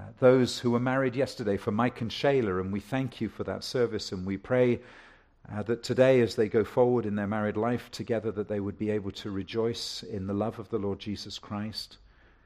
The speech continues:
and that they would see their marriage being built on the foundation of Jesus, the rock,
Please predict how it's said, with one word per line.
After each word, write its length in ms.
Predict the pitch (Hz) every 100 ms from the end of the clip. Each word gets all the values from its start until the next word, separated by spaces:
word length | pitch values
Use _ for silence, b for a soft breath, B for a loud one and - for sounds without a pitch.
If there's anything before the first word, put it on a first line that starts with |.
| b b b -
and 100 | 104
that 120 | 117
they 100 | 110
would 200 | 101 101
see 420 | - 131 120 120
their 180 | 113 101
marriage 400 | 107 113 110 -
being 300 | 107 98 85 -
built 340 | 127 123 -
on 100 | 107
the 60 | 107
foundation 840 | - 107 101 113 113 - 120 101
of 200 | 90 76
Jesus, 580 | 117 113 - 113 - -
the 160 | 101
rock, 460 | 95 101 107 -